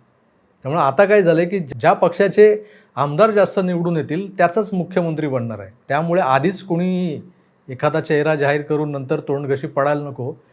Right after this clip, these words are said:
हे ते कावेबाज लोक सगळे ओळखून आहेत. आणि असं असताना उद्धवजी आघाडीला इमोशनल ब्लॅकमेल करत होते की मीच तो चेहरा आहे जो जनतेत लोकप्रिय आहे आणि सीएम पदासाठी लायक आहे. आता हे स्वतः उद्धवजी जरी तोंडानं बोलत नसले तरी त्यांचा तो भोंगा आहे सकाळचा,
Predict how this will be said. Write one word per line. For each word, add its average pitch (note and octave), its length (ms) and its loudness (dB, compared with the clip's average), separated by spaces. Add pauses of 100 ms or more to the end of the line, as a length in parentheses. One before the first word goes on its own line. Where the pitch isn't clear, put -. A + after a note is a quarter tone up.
(160)
हे D3 140 -4
ते E3 120 -4
कावेबाज D#3+ 520 0
लोक E3 220 -4
सगळे E3+ 380 -2 (120)
ओळखून F3 320 -2
आहेत. G#2 140 -10 (640)
आणि D3 100 2
असं G#3+ 200 6
असताना A3 260 2
उद्धवजी G3 420 2
आघाडीला F3+ 440 6
इमोशनल E3+ 440 -2
ब्लॅकमेल D3 440 -2
करत D3+ 180 -2
होते B2 220 -8
की C#3+ 100 -8
मीच C3+ 360 -8
तो D#3+ 80 -4
चेहरा A#2+ 300 -4
आहे G2 140 -12 (460)
जो C3 80 -4
जनतेत C3+ 420 -2
लोकप्रिय B2 460 -6
आहे F#2 80 -12 (480)
आणि C3 140 -8
सीएम C#3+ 340 -4
पदासाठी D#3 640 -2
लायक B2 280 -2
आहे. F#2+ 140 -10 (340)
आता A#2 160 -6
हे D#3 360 0 (320)
स्वतः C#3 260 2
उद्धवजी E3+ 440 0
जरी F3+ 180 -2
तोंडानं E3+ 440 0
बोलत D#3+ 280 0
नसले C#3+ 360 -6
तरी D3 140 -4
त्यांचा C#3 260 -4
तो D3+ 120 -2
भोंगा C3+ 320 -2
आहे C#3+ 100 2
सकाळचा, G#2 500 -6